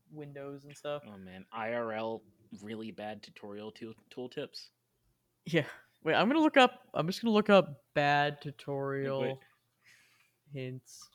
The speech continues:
Speaker 2: Oh, God. Like,
Speaker 1: in
Speaker 2: yeah, when
Speaker 1: gaming.
Speaker 2: somebody's yelling at you, just tell them to calm down. It'll certainly help.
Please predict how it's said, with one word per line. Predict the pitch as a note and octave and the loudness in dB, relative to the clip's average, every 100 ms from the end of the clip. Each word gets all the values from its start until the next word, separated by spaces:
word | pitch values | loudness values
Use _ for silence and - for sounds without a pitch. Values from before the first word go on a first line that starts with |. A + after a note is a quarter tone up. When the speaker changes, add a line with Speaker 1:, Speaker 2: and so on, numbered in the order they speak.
| _ _ _ _ - - _ | _ _ _ _ -20 -20 _
Speaker 2:
Oh, | - A2 G#2+ | -14 -12 -12
God. | G2+ G#2+ G#2 | -12 -10 -10
Like, | G#2+ G#2+ | -12 -12
Speaker 1:
in | - C3+ | -12 -4
Speaker 2:
yeah, | C3+ E3+ | 4 4
when | B2+ C3 | 4 0
Speaker 1:
gaming. | |
Speaker 2:
somebody's | G3+ A3+ G#3+ C#3+ | 0 2 0 0
yelling | C3 G#3 G#3 | -2 0 0
at | D#3+ C3 | -2 -2
you, | C3+ - | -6 -8
just | - F3 A#3+ | -2 -2 -2
tell | - F3+ | -4 -2
them | A3 G#3+ | -2 -4
to | F3 | -8
calm | - D#3+ G3 F3 | -8 -4 -4 0
down. | D3+ G3+ D3+ F#2 | 0 0 -2 -8
It'll | - C#3 | -10 -8
certainly | C#3 - A#3+ A3+ A3 G#3+ | -6 -4 -4 -4 -6 -6
help. | A#3+ G#3 | -6 -6